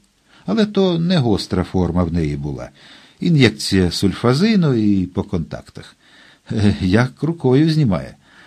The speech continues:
А все тому, що робила без нагляду спеціаліста.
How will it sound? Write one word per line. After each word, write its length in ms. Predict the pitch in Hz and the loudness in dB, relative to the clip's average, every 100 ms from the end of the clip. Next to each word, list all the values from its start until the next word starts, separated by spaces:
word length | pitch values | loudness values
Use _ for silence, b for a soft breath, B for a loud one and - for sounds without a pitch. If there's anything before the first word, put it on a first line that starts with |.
| b b b b | b b b b
А 300 | - 101 101 | 0 4 6
все 360 | 95 - - 110 | 4 2 4 4
тому, 440 | 107 104 110 139 | 6 4 6 4
що 520 | 143 - 113 104 98 104 | 2 2 4 6 6 4
робила 580 | 104 101 104 139 147 139 | 2 2 4 4 4 4
без 260 | 135 120 | 2 2
нагляду 500 | 135 151 143 147 147 | 4 4 2 0 -2
спеціаліста. 880 | 147 156 147 151 151 160 165 - | -2 -2 0 0 2 2 -2 -4